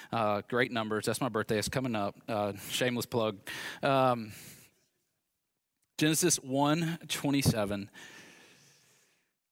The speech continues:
says this. "So God created mankind in his own image. In the image of God, he created them." And again, didn't create anything else in his image, only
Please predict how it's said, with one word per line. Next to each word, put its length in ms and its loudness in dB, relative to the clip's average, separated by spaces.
says 160 0
this. 340 -6
"So 140 -2
God 260 6
created 280 2
mankind 440 2
in 80 -2
his 140 -4
own 200 0
image. 380 -4
In 60 -6
the 80 0
image 180 -2
of 80 -2
God, 240 2
he 120 -4
created 380 -2
them." 140 -4
And 80 -4
again, 360 -2
didn't 160 -2
create 220 -4
anything 320 0
else 180 -2
in 60 0
his 140 -2
image, 320 -6
only 420 -2